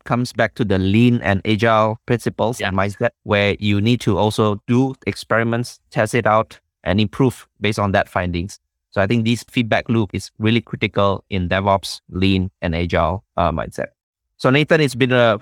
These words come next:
Speaker 1: really pleasant conversation. I learned a lot about the State of DevOps report, especially for this year. So unfortunately, we reached the end of our conversation. But before I let you go, I have this one normal question that I ask all my guests,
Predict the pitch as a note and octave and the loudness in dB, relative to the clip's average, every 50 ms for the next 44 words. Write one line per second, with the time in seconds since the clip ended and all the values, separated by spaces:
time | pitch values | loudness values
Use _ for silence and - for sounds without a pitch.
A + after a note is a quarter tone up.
0 | _ - A2 B2+ D3 D#3 - - - C#3+ C#3 - D#3 D3+ - - C3+ C3 C#3+ C3 | _ -2 0 0 2 0 0 0 -2 -2 0 0 -4 -2 -2 -2 0 0 0 0
1 | C#3 C3 - D3 C#3 B2 A2+ A2+ A#2 C3 C3 B2 A2 A#2 B2 A#2+ - - G2+ G#2+ | 0 -2 -2 -2 -2 0 0 2 2 2 2 2 0 0 0 0 -2 -2 -2 0
2 | F#2 - G#2 G2+ - - A#2 A#2+ A#2+ A#2 G2+ - G2 G2 G#2+ A#2+ B2 - - G#2 | 0 0 -2 -4 -4 -2 0 0 0 0 0 0 0 0 0 0 -2 -2 -4 -4
3 | - A#2 A#2 A2+ - _ - G#2 - - A2 - A2+ A#2 - - G#2 F#2+ F#2+ A#2 | -2 0 -2 -2 -4 _ -12 -10 -8 -8 -4 -2 -2 -2 0 0 -2 0 0 -2
4 | A2 - A2 G#2+ A2 B2 C3 - _ _ _ _ _ _ _ - A#2 A2 A#2+ - | -2 0 0 0 2 0 0 -4 _ _ _ _ _ _ _ 0 0 2 2 2
5 | D3 C3+ - D#3+ D#3+ D3+ D3 D#3+ D#3+ D#3+ D#3+ - - A#2+ A#2 A2 A2 B2 D#3 - | 0 0 2 0 0 2 2 2 2 2 0 0 -2 0 0 2 2 2 0 0
6 | - - A2 G2 G2+ A#2 C3 B2 A2+ G#2+ G2 F#2 G2 - - G#2 G#2+ A2 A2 - | -4 -4 -2 0 0 2 2 0 0 0 -2 -2 -4 -4 -4 -2 -2 0 0 0
7 | G2+ - - B2+ E3+ - _ _ _ _ _ _ _ _ _ _ - B2 A#2+ B2+ | -2 -2 -2 -2 -4 -6 _ _ _ _ _ _ _ _ _ _ -2 0 0 0
8 | C3 - - G3 E3+ C#3 C#3+ F3 E3+ - - C3+ A2 A#2+ C3+ D3 - - A2+ A2 | 0 2 4 4 4 4 4 2 0 0 0 0 2 2 2 2 2 0 0 0
9 | A2 G#2+ G2 A#2 A2+ A2 - - C#3 C#3 - C3 C3+ C3+ C#3 C3 - - - A2+ | 0 0 0 0 -2 -2 -2 -4 -6 -6 -2 0 0 0 0 -2 -6 -6 -2 0
10 | A2+ A#2+ B2+ C#3 - - B2 A2 - B2 A2+ G#2 F2+ E2+ - - A2 G#2+ G2 D#2+ | 0 0 0 -2 -4 -4 -4 -4 -2 -2 -2 -2 -2 -2 -2 -2 -2 0 0 0
11 | G#2 A#2+ C3+ - - A#2+ A#2+ A#2+ A2 G2+ G2 - G2 B2 - - | 0 -2 -2 -2 -2 0 0 2 2 0 0 0 0 -2 -2 -4